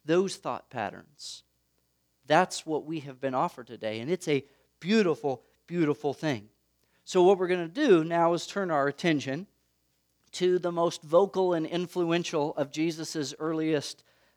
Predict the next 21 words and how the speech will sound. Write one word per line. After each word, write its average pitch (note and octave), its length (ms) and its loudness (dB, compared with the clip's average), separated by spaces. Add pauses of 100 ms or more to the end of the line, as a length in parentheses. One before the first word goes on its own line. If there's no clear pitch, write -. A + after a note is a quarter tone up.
(200)
followers, C3 920 2 (340)
this - 580 -6 (320)
tireless, D#3+ 1000 2 (280)
restless, D3+ 760 0
often D3+ 420 -4
very C#3+ 260 0
puzzling D3+ 640 -6
character C#3+ 760 -8 (280)
named C3+ 500 -6 (380)
Paul. - 480 0 (200)
So C3 320 -8
in B2+ 80 -12
chapter D#3 420 -2
five, E3 560 4
we're D3 140 -8
gonna C#3+ 340 -4
look D#3+ 220 -2
at D#3 180 0 (180)
how G#3 140 2
does F#3+ 180 -4
Paul B2 640 0